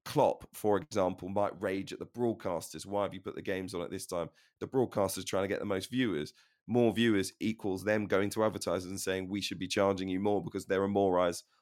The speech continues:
on the product." That's the ecosystem of this sport. It isn't just about the football. And so, yes, I think the relationship can be different.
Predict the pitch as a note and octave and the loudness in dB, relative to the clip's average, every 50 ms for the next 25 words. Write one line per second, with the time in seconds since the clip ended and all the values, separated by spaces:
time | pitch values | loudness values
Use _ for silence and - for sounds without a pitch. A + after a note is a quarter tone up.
0 | _ - - G#2+ G2 - - - D3 A#2 G2+ - - - _ _ - B2 B2+ B2+ | _ -2 0 0 0 -2 2 2 4 4 4 4 2 -2 _ _ 0 2 2 2
1 | - - - - - - - _ _ _ _ _ - A#2 A#2 A#2+ C3+ D3 D3 D3+ | 0 -2 -10 -10 -10 -10 -12 _ _ _ _ _ -4 0 2 4 4 2 2 0
2 | - A#2+ A2 G2+ - - G2+ F#2 - - - D2+ C#2+ C#2+ - - _ _ _ _ | 0 0 0 0 -2 -4 -6 -6 -6 -6 -6 -6 -6 -6 -8 -12 _ _ _ _
3 | _ _ _ _ _ _ _ _ _ _ - - A2+ G#2+ G2+ F#2+ G#2+ B2 A#2 - | _ _ _ _ _ _ _ _ _ _ -2 -2 -2 -2 -2 0 2 2 2 2
4 | - - - - A#2+ C3+ B2+ G2 E2 - - F#2+ G#2+ A#2 B2 B2+ E2+ - A2+ A#2 | -2 -6 -4 2 4 4 6 6 4 2 0 0 -2 -2 -2 -4 -6 -4 -4 -4
5 | A2 - - G2+ F2+ G#2+ G#2+ G#2 - - - - - C3 - - E2 E2+ D2+ - | -4 -4 -6 -4 -2 0 0 0 0 -2 -6 -6 -4 -6 -6 -4 -6 -8 -8 -8
6 | - _ _ _ _ _ _ _ _ _ _ _ - G#2+ G#2+ - - A2+ A2 G#2 | -10 _ _ _ _ _ _ _ _ _ _ _ -8 -6 -6 -4 -2 2 2 4
7 | G2+ G2 G2 - - G2+ A#2+ A#2+ A#2 - - - _ - - F#2+ - B2 G2 D2 | 4 2 0 -2 -2 0 2 2 2 2 -2 -8 _ -8 -8 -6 -4 -6 -4 -2
8 | G#2 G#2 G#2+ G#2+ G#2 - G#2+ G2 - G2 - - A2 G2 F#2+ F#2 F2+ - G#2 G2+ | 0 0 2 0 0 -2 -6 -6 -8 -8 -6 -4 -4 -4 -4 -4 -4 -4 -4 -4
9 | - D#2 D2+ D2+ D2 - | -4 -4 -4 -4 -4 -6